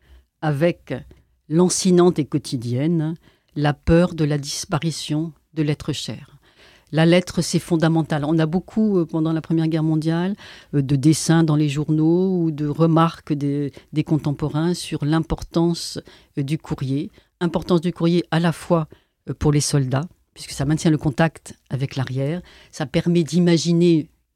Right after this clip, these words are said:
l'avenir, une fin de guerre et le retour, euh, à une vie peut-être, euh, normale. Et pour l'arrière,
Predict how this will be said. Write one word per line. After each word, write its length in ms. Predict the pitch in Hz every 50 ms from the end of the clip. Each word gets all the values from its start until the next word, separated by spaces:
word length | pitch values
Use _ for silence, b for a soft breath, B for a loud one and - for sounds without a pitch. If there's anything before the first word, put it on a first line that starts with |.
| _ _ -
l'avenir, 540 | 143 143 143 123 139 143 156 180 190 180 160
une 100 | 143 135
fin 300 | - - 165 160 160 147
de 100 | 147 143
guerre 380 | 131 143 139 151 180 196 180
et 40 | 156
le 100 | 143 143
retour, 520 | 131 147 139 - - - 165 156 147 -
euh, 140 | 143 131 131 - -
à 120 | 147 135
une 140 | 131 135 143
vie 220 | 135 127 147 151
peut-être, 560 | - - 139 - - 147 135 - - - - 131
euh, 100 | 127 127
normale. 640 | 127 123 123 120 123 127 131 151 175 185 - - B B B B B B B B B B B
Et 60 | 190
pour 200 | - - 175 165
l'arrière, 560 | 156 156 - 147 143 156 160 160 170 175 170